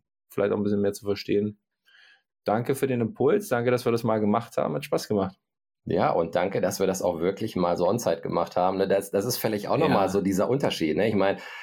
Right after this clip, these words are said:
Speaker 2: ich muss sagen, das fühlt sich viel intensiver an, als wenn wir das sonst immer so über Computer Düsseldorf, Berlin machen. Vielleicht das auch noch mal so ein Hinweis, dass dieses Zwischenmenschliche tatsächlich doch viel mehr wert ist als dieser virtuelle Austausch.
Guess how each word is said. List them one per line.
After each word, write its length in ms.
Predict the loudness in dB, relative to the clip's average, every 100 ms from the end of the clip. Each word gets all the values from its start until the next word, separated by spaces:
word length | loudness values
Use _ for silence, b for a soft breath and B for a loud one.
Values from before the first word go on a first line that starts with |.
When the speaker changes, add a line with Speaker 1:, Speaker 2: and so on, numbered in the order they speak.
| B
Speaker 2:
ich 80 | -2
muss 160 | 0
sagen, 180 | 2 2
das 140 | 0 0
fühlt 200 | -2 -2
sich 200 | -4 -4
viel 340 | -2 0 0
intensiver 720 | 0 2 0 0 0 2 2
an, 180 | 2 2
als 200 | 2 2
wenn 120 | 2
wir 120 | 2
das 180 | 2 2
sonst 320 | 2 0 0
immer 260 | -2 2 2
so 300 | 2 2 4
über 380 | 2 2 2 0
Computer 600 | -2 -2 0 0 2 2
Düsseldorf, 560 | 0 0 2 2 2 2
Berlin 360 | 0 2 2
machen. 560 | 2 2 0 0 -2 b b b b
Vielleicht 480 | -2 2 2 2 0
das 160 | 0
auch 180 | 0 0
noch 220 | 0 0
mal 220 | 2 0 2
so 80 |
ein 100 | 4
Hinweis, 400 | 4 4 2 2
dass 220 | 0 -4 -2
dieses 320 | 0 0 -2
Zwischenmenschliche 840 | -2 0 2 2 2 -2 -2 -2
tatsächlich 720 | 0 -2 -2 -4 -2 -2 -4 -4
doch 260 | 0 0 -2
viel 240 | -4 0
mehr 260 | 2 2 2
wert 300 | 2 0 0
ist 180 | -4 0
als 540 | 2 2 0 -4 -20 b b _
dieser 260 | -2 0 0
virtuelle 420 | 0 0 0 2
Austausch. 560 | 0 -2 -4 -4 -8